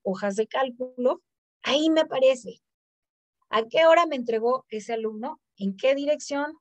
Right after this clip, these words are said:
cuánto se sacó, diez de diez, y aquí estaban las preguntas, y aquí están sus respuestas. Ahora, hay formularios que tú no puedes programar respuestas, como res-, re-, respuestas abiertas,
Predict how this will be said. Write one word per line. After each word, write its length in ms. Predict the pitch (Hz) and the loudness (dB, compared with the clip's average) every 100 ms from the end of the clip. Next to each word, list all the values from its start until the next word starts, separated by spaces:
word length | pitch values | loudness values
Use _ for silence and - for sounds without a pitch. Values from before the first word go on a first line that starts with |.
| _ | _
cuánto 380 | - 226 240 233 | -2 0 0 -6
se 140 | 240 247 | -8 -6
sacó, 440 | 262 247 269 359 _ _ _ _ - | -6 0 0 0 _ _ _ _ -10
diez 260 | 196 190 | -6 -4
de 100 | 208 | -4
diez, 400 | 240 294 370 - _ _ _ _ _ - | -2 -2 -2 -6 _ _ _ _ _ -8
y 240 | 294 349 - | -2 -2 -2
aquí 460 | 240 - 285 311 | -4 -6 -12 -10
estaban 400 | 233 233 233 233 | -8 -6 -4 -2
las 180 | 262 302 | -2 -2
preguntas, 840 | - 339 311 302 294 349 - - _ _ _ _ _ _ _ _ | -4 -6 -4 -4 -2 -4 -6 -20 _ _ _ _ _ _ _ _
y 100 | 214 | -8
aquí 220 | 202 196 | -6 -8
están 240 | 220 214 202 | -10 -8 -8
sus 220 | 220 214 | -8 -6
respuestas. 720 | 247 - 285 294 - 190 - _ _ _ _ _ _ _ _ _ _ _ _ _ - | -6 -4 -2 -2 -4 -12 -14 _ _ _ _ _ _ _ _ _ _ _ _ _ 2
Ahora, 320 | 214 220 202 | 4 6 4
hay 140 | 247 285 | 0 -2
formularios 640 | 339 330 277 247 247 240 | -2 -2 0 0 -2 -6
que 120 | 220 | -10
tú 200 | 190 233 | -6 0
no 180 | 240 240 | 2 2
puedes 640 | 240 233 220 202 226 - _ _ _ _ _ - | 2 2 2 0 -6 -8 _ _ _ _ _ -6
programar 500 | 202 190 190 196 202 | -2 0 0 0 0
respuestas, 600 | 220 - 277 277 220 196 | -2 -2 0 0 -2 -10
como 180 | 175 170 | -12 -12
res-, 240 | 175 151 _ | -12 -14 _
re-, 220 | 185 190 | -8 -6
respuestas 580 | 185 180 - 180 151 190 | -8 -12 -8 -10 -8 -6
abiertas, 680 | 202 226 240 233 170 - - | -4 2 2 2 -6 -16 -20